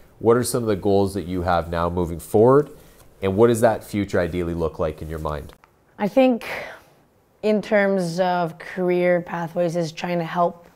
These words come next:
Speaker 2: people that maybe were in my situation or that, um, also want to go through maybe my route, you know, that I've, you know, whether it's a student athlete, just a student, just an athlete. So it's just really transmitting what I've learned over the years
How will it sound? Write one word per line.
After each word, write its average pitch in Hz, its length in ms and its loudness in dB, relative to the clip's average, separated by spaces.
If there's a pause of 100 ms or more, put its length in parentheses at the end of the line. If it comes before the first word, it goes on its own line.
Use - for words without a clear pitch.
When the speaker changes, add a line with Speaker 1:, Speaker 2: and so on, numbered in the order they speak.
Speaker 2:
people 202 380 2
that 185 220 4
maybe 185 180 4
were 180 160 4
in 175 140 2
my 165 120 -2
situation 214 840 -2
or 170 240 0
that, 165 300 -4 (400)
um, 160 280 -10
also 156 300 -6
want 156 380 -4
to 214 100 -4
go 208 220 2
through 214 260 -4
maybe 180 400 0 (320)
my 170 440 -2
route, 190 540 4
you 180 120 -4
know, 170 160 -2
that 165 180 2
I've, 165 240 -4
you 170 140 -6
know, 156 260 -10
whether 165 300 0
it's 160 100 -4
a 170 60 -8
student 175 320 -4
athlete, 196 380 -2
just 180 180 -14
a 175 40 -8
student, 175 400 -4
just 165 200 -14
an 165 100 -8
athlete. 190 680 -2 (420)
So 214 80 -2
it's 226 60 0
just 254 140 2
really 202 280 4
transmitting 175 840 -2 (280)
what 175 180 -2
I've 185 240 2
learned 196 300 0
over 190 260 0
the 185 100 0
years 180 560 0